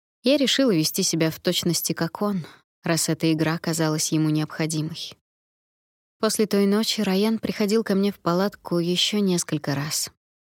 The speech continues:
Я более не удивлялась и молчаливо освобождала место рядом, пряча улыбку.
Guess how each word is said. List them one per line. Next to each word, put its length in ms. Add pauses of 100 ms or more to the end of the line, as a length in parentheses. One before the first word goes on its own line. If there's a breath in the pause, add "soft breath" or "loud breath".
(340)
Я 180
более 400
не 120
удивлялась 800
и 140
молчаливо 720
освобождала 680
место 440
рядом, 600
пряча 380
улыбку. 540